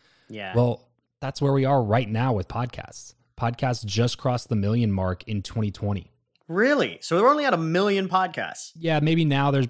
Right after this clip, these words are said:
Speaker 2: there might be close to a million and a half or something like that. But we're
Speaker 1: Yeah.
Speaker 2: talking, like, total podcasts, bro. Not,
Speaker 1: Yep.
Speaker 2: eh, not active podcasts,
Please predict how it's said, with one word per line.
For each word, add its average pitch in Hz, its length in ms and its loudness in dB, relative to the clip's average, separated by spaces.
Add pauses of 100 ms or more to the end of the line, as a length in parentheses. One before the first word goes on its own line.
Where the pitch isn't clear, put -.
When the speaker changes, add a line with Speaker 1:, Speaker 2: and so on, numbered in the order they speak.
Speaker 2:
there 127 100 2
might 127 220 2
be 127 80 0
close 131 300 0
to 131 100 0
a - 20 4
million 113 300 2
and 113 120 2
a 110 40 0
half 107 420 -4
or 117 40 -6
something 120 320 -2
like 120 180 -2
that. 127 240 -2
But 120 80 2
we're 139 180 4
Speaker 1:
Yeah. 233 160 0
Speaker 2:
talking, 226 200 2
like, 175 180 0
total 131 340 4
podcasts, - 640 -6
bro. 50 240 -16 (280)
Not, 117 320 -2 (200)
Speaker 1:
Yep. 131 160 0
Speaker 2:
eh, 131 80 -2
not 135 160 2
active 151 400 2
podcasts, 87 720 -4